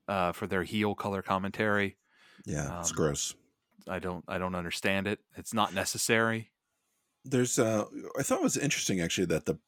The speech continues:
Speaker 2: video package before this one is actually a bit of a shoot. You know, it's Booker T talking about his robbery conviction, uh, and then of course, you know, parlaying that into the, into the discussion of the feud between him and Triple H. But, like, the, you know, the stuff about his robbery conviction is real, you know,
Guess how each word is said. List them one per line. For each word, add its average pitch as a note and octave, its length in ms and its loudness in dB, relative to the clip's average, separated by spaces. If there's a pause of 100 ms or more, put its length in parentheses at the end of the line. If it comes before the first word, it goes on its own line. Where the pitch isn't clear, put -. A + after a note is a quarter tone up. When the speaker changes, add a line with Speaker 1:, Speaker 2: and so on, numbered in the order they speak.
(140)
Speaker 2:
video A2 340 4
package F2 400 0
before G2 340 2
this F#2+ 180 0
one E2+ 140 -4
is E2+ 140 -4
actually F2 300 0
a D#2+ 40 -2
bit F2+ 140 2
of D#2+ 100 -2
a D#2 60 -2
shoot. A#2 320 0 (480)
You - 80 -2
know, F2 140 4
it's E2+ 180 0 (220)
Booker G2 240 2
T G#2 260 2
talking G2 340 0
about F2 200 2
his D#2+ 160 0
robbery E2+ 360 2
conviction, E2+ 760 -2 (320)
uh, F#2 160 -4
and G2 100 2
then F2+ 100 2
of D#2+ 100 -4
course, E2+ 260 -2
you F2+ 60 -2
know, C#2+ 60 -2
parlaying D#2+ 500 2
that D2+ 140 0
into D#2 200 -2
the, D2+ 240 -4 (1200)
into E2 220 -6
the D#2+ 140 -4
discussion D#2+ 500 -2
of C#2+ 80 -4
the D2 80 -4
feud D2+ 320 -2
between D2+ 300 -4
him D2+ 160 -2
and C#2+ 80 -8
Triple D#2+ 340 -2
H. D2+ 300 -2
But, D2 260 0
like, C#2+ 200 -8 (180)
the, E2 240 0
you A2+ 100 -4
know, G2 80 4
the F2+ 100 0
stuff G#3+ 220 4
about A2 160 6
his E2+ 100 2
robbery B2+ 280 4
conviction E2 420 0
is E2 140 -2
real, F#2+ 320 2
you E2 80 -2
know, E2 180 -2